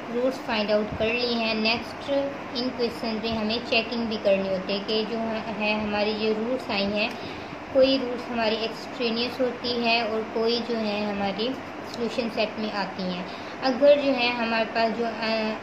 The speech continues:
एक्स की हमने वैल्यूज फाइंड आउट की है,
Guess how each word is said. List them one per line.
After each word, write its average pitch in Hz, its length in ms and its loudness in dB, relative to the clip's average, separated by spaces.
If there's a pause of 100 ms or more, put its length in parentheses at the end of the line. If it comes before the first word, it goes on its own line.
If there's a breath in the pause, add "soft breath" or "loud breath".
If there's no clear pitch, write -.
(380)
एक्स - 260 -6
की 269 80 4
हमने 226 280 0
वैल्यूज 220 540 2
फाइंड 226 460 -2
आउट 220 200 2
की 247 340 -2
है, 202 260 2